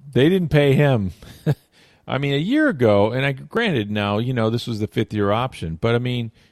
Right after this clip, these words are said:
in two thousand and nineteen, when Jameis Winston was a starting quarterback, he made twenty, almost twenty point one million dollars, okay? Twenty point one million for one season. And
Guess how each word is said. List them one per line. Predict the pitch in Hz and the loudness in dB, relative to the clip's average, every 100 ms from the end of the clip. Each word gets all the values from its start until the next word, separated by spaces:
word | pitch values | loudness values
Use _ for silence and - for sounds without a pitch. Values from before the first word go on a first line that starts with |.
| _ | _
in | - - | -10 -4
two | 269 | -2
thousand | 302 254 180 | 0 0 0
and | 151 | -4
nineteen, | 139 135 - 135 117 | -4 -6 -4 -4 -2
when | 107 | -2
Jameis | 113 123 113 | -2 -4 -4
Winston | 120 110 107 101 | -4 -4 -6 -2
was | 117 127 | 0 -2
a | 104 | -4
starting | - 101 90 87 | -4 -4 -4 -6
quarterback, | - 92 82 82 78 _ _ _ _ _ | -6 -6 -4 -8 -10 _ _ _ _ _
he | - | -6
made | 247 269 185 | -4 -4 -6
twenty, | - 185 196 | -4 -2 -2
almost | 170 - | -4 -6
twenty | - 202 226 | -6 -4 -4
point | - 180 151 | -2 -4 -2
one | 131 131 127 117 | -4 -4 -2 0
million | 123 139 127 113 101 | 2 2 0 -2 -2
dollars, | 95 87 85 92 - | -2 -4 -10 -16 -12
okay? | 92 - 92 90 101 _ _ _ _ _ - | -10 -6 -4 -6 -10 _ _ _ _ _ -8
Twenty | 220 302 | -4 -4
point | 302 233 | -2 -2
one | 208 202 | 0 0
million | 180 180 117 | 0 -2 -4
for | - 113 | -4 -4
one | 110 131 135 | -2 -4 -4
season. | - 131 101 67 - _ _ _ _ _ | -6 -6 -8 -10 -18 _ _ _ _ _
And | - 120 120 120 120 113 | -6 -4 -2 -2 -4 -10